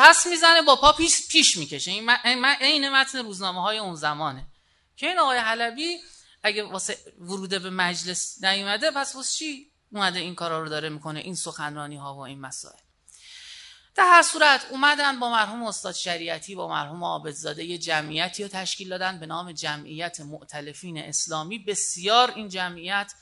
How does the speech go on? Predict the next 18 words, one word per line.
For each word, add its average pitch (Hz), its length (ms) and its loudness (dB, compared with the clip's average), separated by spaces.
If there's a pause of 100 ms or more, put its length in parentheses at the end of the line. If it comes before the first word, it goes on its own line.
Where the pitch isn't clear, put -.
(300)
قوی 190 400 2
شد 247 300 -2
در 220 220 2
مشهد، 196 580 -4 (920)
کار 247 260 6
داشت 240 380 -2
به 214 100 -2
خوبی 208 480 -6
پیش 277 280 -2
می‌رفت. 254 500 4
نزدیک 185 520 -6
بود 233 200 -14
که 233 320 -8 (360)
انتخابات 185 1200 0 (280)
مجلس 160 540 2
هفدهم 160 640 -6
شورای 160 460 -6
ملی 160 800 -8